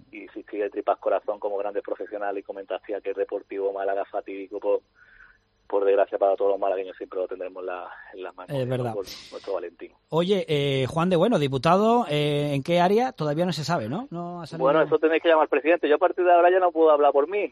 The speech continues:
Speaker 2: Ah. <laughs> Bueno, llamamos a Francis Salado y ahora mismo te pongo con él y lo arreglamos, vamos.
Speaker 1: No, yo encantado, yo encantado. Yo,
Speaker 2: <laughs>
Speaker 1: y te, un presidente más bueno no puedo tener, pero al final la organización se debe,
Speaker 2: Sí,
Speaker 1: yo
Speaker 2: ¿eh?
Speaker 1: creo que,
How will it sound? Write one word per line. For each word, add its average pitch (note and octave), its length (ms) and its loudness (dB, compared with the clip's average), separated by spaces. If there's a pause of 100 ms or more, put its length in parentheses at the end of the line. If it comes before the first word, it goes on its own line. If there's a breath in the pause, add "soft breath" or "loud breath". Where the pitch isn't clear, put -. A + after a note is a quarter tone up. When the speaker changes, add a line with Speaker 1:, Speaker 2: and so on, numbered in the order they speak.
Speaker 2:
Ah. D#3+ 160 0 (180)
<laughs> - 1120 -4 (580 loud breath)
Bueno, D#3+ 260 2
llamamos B2+ 360 2
a D3 80 6
Francis E3+ 360 0
Salado E3+ 400 2
y F#3+ 80 4
ahora D#3 200 2
mismo F3 300 2
te G3+ 140 0
pongo E3 280 2
con E3+ 160 6
él G3 200 2
y C#3+ 280 2
lo B2 100 -4
arreglamos, B2+ 600 0
vamos. C#3+ 240 -4 (320 loud breath)
Speaker 1:
No, C#3 200 4
yo G#2 160 0
encantado, C3 500 4
yo A2+ 60 2
encantado. A#2 320 0
Yo, A2 200 2 (220 loud breath)
Speaker 2:
<laughs> - 200 -6
Speaker 1:
y G#2+ 340 -6
te, - 240 -6
un A2+ 240 -20
presidente C#3+ 440 2
más C#3 160 6
bueno D3+ 240 2
no D3 100 2
puedo C3+ 200 2
tener, B2+ 260 -2
pero F#2+ 300 -4
al F#2 100 -4
final G#2+ 360 -6
la B2+ 80 6
organización B2+ 600 -2
se C3+ 80 -4
debe, A#2+ 460 2
Speaker 2:
Sí, A#2 80 -4
Speaker 1:
yo B2+ 160 -2
Speaker 2:
¿eh? G#2 40 -10
Speaker 1:
creo A2+ 200 -2
que, A2+ 180 -2